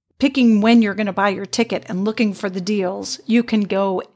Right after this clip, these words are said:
anywhere in the world and you can find ways to explore and experience other cultures, and you can go live with the family and experience, or you can bring those cultures to you. There are opportunities to host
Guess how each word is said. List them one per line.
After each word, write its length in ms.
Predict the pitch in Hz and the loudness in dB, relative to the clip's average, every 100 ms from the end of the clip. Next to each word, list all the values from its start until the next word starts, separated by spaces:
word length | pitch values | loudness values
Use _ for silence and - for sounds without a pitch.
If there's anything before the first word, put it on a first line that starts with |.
| _ - | _ 0
anywhere 560 | 226 226 196 185 185 | 2 4 2 -2 -4
in 80 | 180 | -6
the 80 | 180 | -6
world 520 | 190 196 170 185 - - | -6 -4 -4 -6 -8 -2
and 240 | 190 190 | 0 0
you 80 | 190 | 0
can 260 | - 196 | -2 -4
find 520 | 185 208 202 202 190 175 | -2 -2 0 0 0 0
ways 540 | 202 190 180 180 175 | 2 2 2 -2 -4
to 160 | - 190 | -4 -4
explore 520 | - - 214 208 196 | -4 -8 -4 -2 -2
and 100 | 185 | -4
experience 520 | 175 - 214 202 185 | -6 -6 -4 -2 -2
other 180 | 185 170 | -4 -4
cultures, 580 | - 226 214 - 196 185 | -4 -4 -2 -4 -4 -2
and 80 | 196 | -4
you 80 | 190 | -4
can 180 | 202 | -4
go 240 | 190 196 196 - _ _ | -2 -2 -4 -10 _ _
live 360 | 208 208 262 262 | 0 4 4 2
with 100 | 220 | -4
the 80 | 220 | -4
family 640 | - 208 202 202 202 196 | -2 -4 -2 -4 -4 -2
and 140 | 196 196 | -2 -4
experience, 680 | 190 - 226 214 208 202 - | -6 -6 -4 -2 -2 -4 -6
or 300 | 247 233 233 - _ | 0 2 0 -4 _
you 120 | 262 | -2
can 160 | 262 269 | 2 2
bring 240 | 240 269 | 4 4
those 220 | 262 254 240 | 4 2 -2
cultures 520 | - 233 - 233 - | -4 -4 -4 -4 -4
to 100 | - | -2
you. 400 | 220 285 277 - | 0 0 -2 -4
There 240 | 175 208 | -6 -2
are 260 | 208 208 - | 0 0 -2
opportunities 760 | 214 214 214 247 226 208 220 - | -4 -4 -6 -4 -2 -2 -4 -4
to 100 | 220 | -2
host 540 | - 220 226 - - | 2 4 4 -2 -8